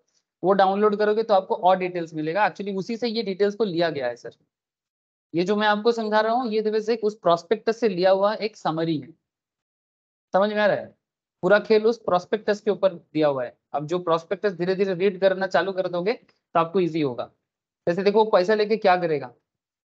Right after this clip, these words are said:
funding capital structure requirement for the development of the city gas distribution network, ठीक है, geographical area of Namakkal and Tiruchirappalli, तमिलनाडु में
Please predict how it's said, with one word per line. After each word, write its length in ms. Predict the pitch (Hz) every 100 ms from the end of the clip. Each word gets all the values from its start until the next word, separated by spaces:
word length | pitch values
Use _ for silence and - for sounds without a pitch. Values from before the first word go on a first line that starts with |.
| _ _ _ _ _ _ _ _
funding 320 | 185 196 226 208
capital 380 | 185 180 196
structure 360 | 214 214 202 226
requirement 460 | 208 208 202 208 220
for 120 | 202
the 100 | 196
development 460 | 185 180 196 196 196
of 60 |
the 80 | 190
city 260 | 202 175 196
gas 160 | 202
distribution 460 | 190 185 196 196 196
network, 340 | 190 190 240 - _ _ _ _ _ _ _
ठीक 100 | 220
है, 120 | 202 151 - _ _ _ _ _ _
geographical 640 | 147 175 185 202 208 208 196
area 160 | 202
of 140 | 202 185
Namakkal 480 | 170 190 - 226 202
and 120 | 196
Tiruchirappalli, 680 | 185 185 196 196 196 202 214
तमिलनाडु 460 | 170 180 190 190
में 180 | 190 233